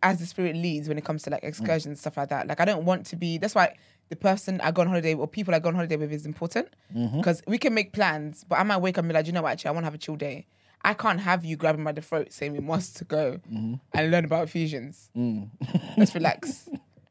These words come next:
Speaker 1: what I mean?
Speaker 2: Mm-hmm.
Speaker 1: But yeah.
Speaker 2: Okay. Does, um, mosquitoes factor into it?
Speaker 1: Hundred percent. Oh, hundred percent. 'Cause,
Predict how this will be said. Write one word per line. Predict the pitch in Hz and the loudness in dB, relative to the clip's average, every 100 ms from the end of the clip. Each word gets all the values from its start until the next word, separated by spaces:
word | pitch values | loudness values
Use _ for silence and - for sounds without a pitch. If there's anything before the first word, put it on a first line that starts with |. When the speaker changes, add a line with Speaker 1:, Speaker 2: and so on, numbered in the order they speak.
| _ 180 | _ 0
Speaker 1:
what | 175 | 2
I | |
mean? | 185 156 143 _ _ 113 | 2 0 -4 _ _ -4
Speaker 2:
Mm-hmm. | 113 113 - - - | -2 -2 0 0 0
Speaker 1:
But | 151 | -6
yeah. | 151 101 - | -6 -6 -8
Speaker 2:
Okay. | - 110 127 - - _ _ _ _ - | -4 -4 -6 -10 -20 _ _ _ _ 0
Does, | 135 131 123 | 2 2 4
um, | 127 127 127 120 120 _ _ _ | 4 6 0 -2 -8 _ _ _
mosquitoes | 110 107 - 139 117 110 - | -6 -6 -4 -4 -4 -6 -12
factor | - - 117 | -8 -8 -6
into | 113 - | -8 -10
it? | - _ _ _ - | -16 _ _ _ -16
Speaker 1:
Hundred | - 180 | -8 -8
percent. | - 101 _ _ _ _ _ - | -8 -14 _ _ _ _ _ -6
Oh, | 143 | -4
hundred | 139 - | -6 -14
percent. | - 113 _ _ | -12 -12 _ _
'Cause, | - | -12